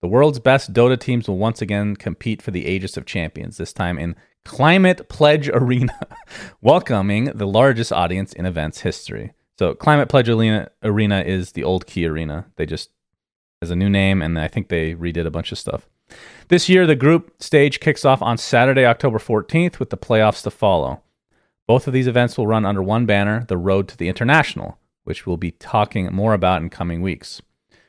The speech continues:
International itself will commence on Friday, October twenty-seventh, and run through Sunday, October twenty-ninth.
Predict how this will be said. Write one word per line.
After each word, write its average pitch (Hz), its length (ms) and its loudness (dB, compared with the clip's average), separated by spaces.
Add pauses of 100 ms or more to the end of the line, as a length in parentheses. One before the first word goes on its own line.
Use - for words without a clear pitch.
(320)
International 110 480 0
itself - 380 2
will 139 80 2
commence 107 400 0
on 90 100 -4
Friday, 120 460 2
October 107 300 -2
twenty-seventh, 123 580 -2
and 98 80 -4
run 98 140 -2
through 104 100 -10
Sunday, 120 460 0
October 98 260 -4
twenty-ninth. 90 600 -6